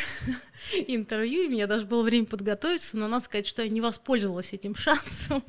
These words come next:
Так, и сейчас, э, попробую что-то симпровизировать. Эм, ну, давайте я вас проэкзаменую, как студенты <laughs> на экзамене по философии. Э, как вам кажется,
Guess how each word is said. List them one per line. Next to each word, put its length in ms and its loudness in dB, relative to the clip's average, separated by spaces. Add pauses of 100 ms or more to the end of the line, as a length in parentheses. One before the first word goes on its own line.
(960)
Так, 380 2
и 80 -4
сейчас, 540 -4
э, 680 0
попробую 460 -6
что-то 260 -6
симпровизировать. 1000 -4
Эм, 460 -4 (520)
ну, 160 -6
давайте 360 0
я 80 -2
вас 160 -6
проэкзаменую, 920 0 (600)
как 160 -12
студенты 560 -4
<laughs> 0 -
на 80 6
экзамене 600 0
по 160 -12
философии. 680 -6 (600)
Э, 760 -10
как 300 -6
вам 180 -4
кажется, 760 -6